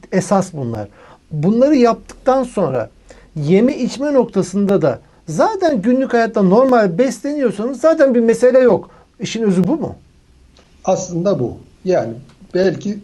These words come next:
Speaker 2: ekstradan ne önerebiliriz?
Speaker 1: Hı.
Speaker 2: Tartışmalı şeyler var. C vitamini öneriliyor.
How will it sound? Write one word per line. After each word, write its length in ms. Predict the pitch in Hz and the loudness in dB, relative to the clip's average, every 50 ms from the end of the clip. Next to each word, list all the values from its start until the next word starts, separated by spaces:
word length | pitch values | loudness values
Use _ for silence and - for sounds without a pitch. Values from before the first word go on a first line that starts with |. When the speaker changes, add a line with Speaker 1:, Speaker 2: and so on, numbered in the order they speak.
| - - - | -18 -8 -2
Speaker 2:
ekstradan 680 | 196 190 - 196 - - 175 160 160 190 196 185 185 | -2 -2 -2 -2 -4 -2 -2 0 0 0 -2 -2 -2
ne 80 | 185 202 | -4 -4
önerebiliriz? 800 | 156 143 135 131 120 113 113 107 104 110 107 113 120 170 226 | -4 -6 -6 -6 -8 -8 -10 -12 -14 -14 -16 -14 -12 -12 -14
Speaker 1:
Hı. 160 | 214 - - - | -14 -14 -6 -2
Speaker 2:
Tartışmalı 720 | 165 165 165 160 - 170 151 - - 175 170 175 175 160 | 0 0 0 0 -4 -10 -12 -12 -8 -6 -4 -4 -4 -6
şeyler 420 | - 156 143 123 113 113 110 104 | -8 -8 -6 -6 -6 -6 -8 -8
var. 220 | 123 160 202 226 - - - _ _ _ _ _ _ _ _ _ _ - 165 - - - - | -8 -8 -8 -10 -10 -14 -20 _ _ _ _ _ _ _ _ _ _ -20 -20 -20 -20 -20 -8
C 240 | - - 214 226 214 | -4 0 0 2 2
vitamini 600 | 208 - - 170 165 160 156 151 147 135 127 135 - - - - | 0 -2 -2 -2 -2 -2 -2 -2 -4 -4 -6 -6 -10 -18 -20 -18
öneriliyor. 720 | 143 139 135 127 120 113 110 104 101 110 107 117 139 190 | -12 -10 -8 -8 -8 -10 -12 -14 -16 -14 -12 -12 -12 -14